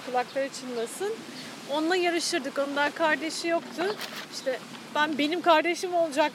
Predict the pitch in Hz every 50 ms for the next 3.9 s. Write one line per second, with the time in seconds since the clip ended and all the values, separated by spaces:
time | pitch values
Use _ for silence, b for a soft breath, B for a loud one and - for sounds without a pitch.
0 | - 339 370 370 330 - 359 - - - - 302 311 359 381 370 415 392 392 403
1 | 392 - 370 320 302 262 302 302 - 311 294 302 294 302 277 320 311 - - -
2 | - - 320 349 349 392 349 320 339 349 285 311 320 311 349 359 392 359 320 302
3 | 302 370 - - - 480 330 359 370 339 381 254 247 285 269 294 -